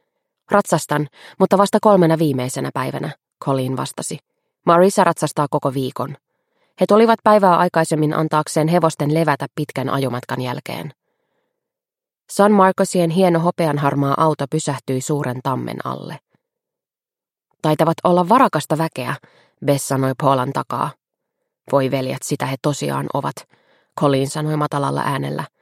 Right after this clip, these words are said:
"Ja he tekisivät mitä tahansa saadakseen Nightingalein omakseen." Hän ojensi kätensä ja tarttui suojelevasti tamman riimuun. "Kas, Colleen!", huikkasi autosta noussut kookas mies, jolla oli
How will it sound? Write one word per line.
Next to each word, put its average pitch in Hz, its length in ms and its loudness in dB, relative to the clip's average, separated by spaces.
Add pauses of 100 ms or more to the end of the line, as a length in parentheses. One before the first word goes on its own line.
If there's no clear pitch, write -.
(460)
"Ja 190 60 0
he 202 140 2
tekisivät 226 460 2 (100)
mitä 240 320 0
tahansa 147 360 -4
saadakseen 139 580 -4
Nightingalein 127 600 -6
omakseen." - 580 -8 (680)
Hän 170 160 4
ojensi 208 360 4
kätensä 196 400 0
ja 175 140 2
tarttui 170 380 -2
suojelevasti 147 600 2 (100)
tamman 143 340 0
riimuun. 139 540 -4 (1000)
"Kas, - 280 0 (100)
Colleen!", 240 500 2 (480)
huikkasi 165 380 2
autosta 160 420 0
noussut 151 420 -2
kookas 156 440 -2
mies, 151 320 0
jolla 143 200 0
oli 143 140 -2